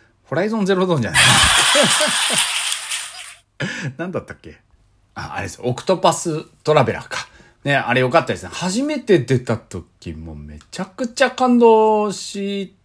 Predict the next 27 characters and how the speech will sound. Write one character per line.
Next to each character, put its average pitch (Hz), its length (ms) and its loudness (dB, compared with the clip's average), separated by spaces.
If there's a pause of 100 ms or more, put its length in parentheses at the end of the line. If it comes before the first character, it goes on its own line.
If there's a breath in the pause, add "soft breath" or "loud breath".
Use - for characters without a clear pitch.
ま 190 180 -2
し 175 120 -8
た 87 100 -6
よ 78 100 -10
ね。 90 300 -10 (480 soft breath)
あ 117 140 -2
の、 117 100 2
エ 135 120 0
イ 156 40 -4
チ 185 160 -6
デ 196 80 -2
ィ 202 140 -2
ー - 20 -16
ツ 214 120 2
ー 202 40 2
デ 208 80 0
ィ 196 60 2
ー - 20 2
で、 120 320 2 (500 loud breath)
あ 131 180 0
あ 151 60 4
い 160 60 0
う 170 160 2
ゲ 170 220 4
ー - 20 2
ム 135 140 0
が 92 260 -6